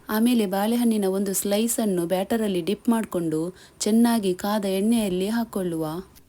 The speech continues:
ಇದರ ಒಂದು ಸೈಡ್ ಚೆನ್ನಾಗಿ ಫ್ರೈ ಆಗುವವರೆಗೆ ಇದನ್ನು ನೀವು ಮುಟ್ಲಿಕ್ಕೆ ಹೋಗ್ಬೇಡಿ. ಚೆನ್ನಾಗಿ ಫ್ರೈ ಆದ್ಮೇಲೆ ಇದನ್ನು ಮಗುಚಿ ಹಾಕೊಳ್ಳಿ.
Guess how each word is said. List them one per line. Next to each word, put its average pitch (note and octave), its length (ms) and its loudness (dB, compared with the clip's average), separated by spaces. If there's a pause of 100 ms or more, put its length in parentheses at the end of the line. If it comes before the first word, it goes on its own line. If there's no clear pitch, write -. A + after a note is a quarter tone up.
(120)
ಇದರ A3 140 8
ಒಂದು A3 340 6
ಸೈಡ್ A3 260 4
ಚೆನ್ನಾಗಿ A#3 460 4
ಫ್ರೈ G#3+ 280 2
ಆಗುವವರೆಗೆ G3+ 680 2
ಇದನ್ನು A3+ 260 4
ನೀವು F#3+ 240 4
ಮುಟ್ಲಿಕ್ಕೆ A3 440 0
ಹೋಗ್ಬೇಡಿ. E3+ 560 0 (340)
ಚೆನ್ನಾಗಿ A#3 520 2
ಫ್ರೈ A3 280 2
ಆದ್ಮೇಲೆ G#3 520 2
ಇದನ್ನು F#3+ 300 2
ಮಗುಚಿ F#3+ 400 0
ಹಾಕೊಳ್ಳಿ. F3 680 -2